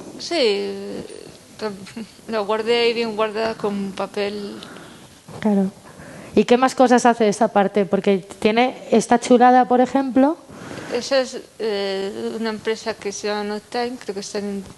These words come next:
Speaker 1: solo en internet, que me, me pidió que hiciera una heroína y, y ahí pone,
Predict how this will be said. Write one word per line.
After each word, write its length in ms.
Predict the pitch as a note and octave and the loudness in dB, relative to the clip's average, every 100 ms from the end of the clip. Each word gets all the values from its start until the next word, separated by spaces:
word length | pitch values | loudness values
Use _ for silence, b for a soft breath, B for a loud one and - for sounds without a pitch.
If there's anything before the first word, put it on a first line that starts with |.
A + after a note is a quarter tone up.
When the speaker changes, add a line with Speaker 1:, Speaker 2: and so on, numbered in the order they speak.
| - | -14
Speaker 1:
solo 240 | - G#3 | -6 -4
en 80 | G3+ | -4
internet, 480 | G3 G3 F#3 G#3+ B3 B3 - - B B B B - | -6 -10 -10 -10 -10 -14 -20 -20 B B B B -10
que 80 | |
me, 140 | G#3+ G#3 | -4 -2
me 440 | G#3 G#3 G3 F3 - - - - - - | -2 -2 -4 -6 -10 -16 -18 -20 -20 -10
pidió 400 | A#3 G3 A#3 A#3 | -6 0 0 0
que 80 | A#3+ | -4
hiciera 460 | A#3 A#3+ A3+ G#3+ G#3 | -4 0 2 2 -2
una 260 | G3+ G#3 | -4 -4
heroína 580 | G#3 A3 A#3+ B3+ C4+ E4+ G4 - - - B B B B B B B - - | -2 0 0 -2 -8 -10 -12 -16 -20 -20 B B B B B B B -20 -10
y, 240 | A3+ - | -10 -6
y 60 | G3+ | -4
ahí 120 | G3+ | -4
pone, 380 | G3+ G#3+ A#3 | -4 -4 -2